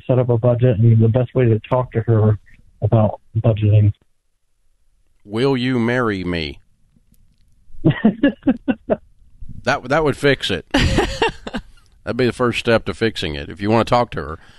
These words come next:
Speaker 2: I'm, I'm messing with you, but, uh, we don't recommend that you budget together with your roommate, only your wife, because there are legal implications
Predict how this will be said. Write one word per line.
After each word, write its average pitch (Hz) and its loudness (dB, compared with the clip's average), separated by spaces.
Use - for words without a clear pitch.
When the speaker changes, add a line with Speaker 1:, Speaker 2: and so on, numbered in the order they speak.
Speaker 2:
I'm, 110 0
I'm 117 -2
messing 117 0
with 85 -8
you, 82 -12
but, 98 -2
uh, 101 0
we 151 0
don't 185 2
recommend 135 4
that 110 2
you 110 0
budget 110 -2
together 101 -2
with 95 -4
your 95 -6
roommate, 90 0
only 92 -4
your 82 -6
wife, 82 -8
because 98 -2
there 101 0
are 92 2
legal 117 2
implications 92 -4